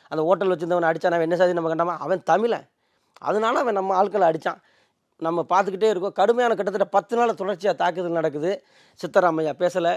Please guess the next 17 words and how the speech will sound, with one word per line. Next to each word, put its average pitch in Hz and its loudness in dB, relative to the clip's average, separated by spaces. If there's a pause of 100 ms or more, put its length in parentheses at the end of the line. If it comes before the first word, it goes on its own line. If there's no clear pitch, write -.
(240)
ஜெயலலிதா 175 2
அம்மா 151 -2
பேசல, 170 -2 (520)
மோடி 180 2
பேசல. 135 -8 (200)
இதெல்லாம் 156 0
பார்த்துட்டு 180 6
சகிக்க 208 4
முடியாம 185 2
அப்புறம், 165 0
அப்ப, 151 -2
அப்புறம் 165 4
அண்ணன் 180 2
சொல்லிட்டு 151 -2
பார்த்துக்குறோம்ட்டார். 160 -2
அண்ணன் 151 -6
சொல்லிட்டாரு, 135 -6